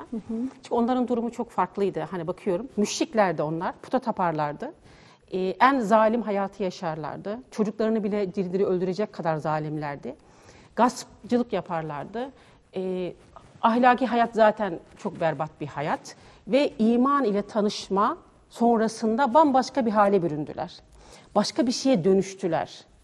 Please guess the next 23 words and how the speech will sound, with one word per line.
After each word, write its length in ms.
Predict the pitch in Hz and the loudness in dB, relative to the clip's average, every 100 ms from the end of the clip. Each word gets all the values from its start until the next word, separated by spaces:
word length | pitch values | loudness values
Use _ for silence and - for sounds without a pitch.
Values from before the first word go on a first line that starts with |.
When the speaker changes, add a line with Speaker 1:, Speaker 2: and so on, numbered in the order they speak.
| _ - - - | _ -20 -20 -20
Speaker 2:
Sahabe 760 | - 240 226 262 262 269 285 175 | -4 0 4 6 6 4 2 4
dönüştü. 720 | 214 220 - - 233 170 - - - - _ | 4 2 0 -2 2 2 0 -14 -20 -20 _
Kırk 200 | 302 - | -4 2
yaşında, 320 | 254 - 247 | 0 2 2
elli 220 | 247 226 | 2 2
yaşında, 500 | 240 226 233 220 - - - | 0 0 -2 -2 -2 -2 -4
e, 80 | |
on 280 | 185 240 247 | -2 2 2
beş 200 | 226 - | 2 0
yaşında 320 | 220 - 214 | -6 -4 -4
iman 480 | 208 214 220 233 240 - | 0 2 2 2 0 0
ederek 440 | 180 175 170 294 - - - - | 2 2 2 0 -4 -20 -20 -20
hayatını 560 | - 214 233 240 - 262 | 0 6 6 4 2 -2
tamamen 600 | - 254 269 247 202 170 | 2 4 6 4 2 2
değiştirdi. 540 | 160 156 - 170 156 | 0 -2 -6 -6 0
Rabbin 340 | 180 190 247 220 | 2 2 2 2
razı 320 | 214 208 240 | 2 2 2
olduğu 260 | 226 208 | 0 -2
şekle 540 | - - 202 202 208 - 156 | -4 -4 -4 0 0 0 -4
girebildi. 460 | 160 151 151 151 | -4 -2 -4 -4
Bir 80 | 147 | -2
dönüşüm 380 | 185 202 - 240 | 0 0 -2 -4
sa-, 320 | - 165 | -2 -4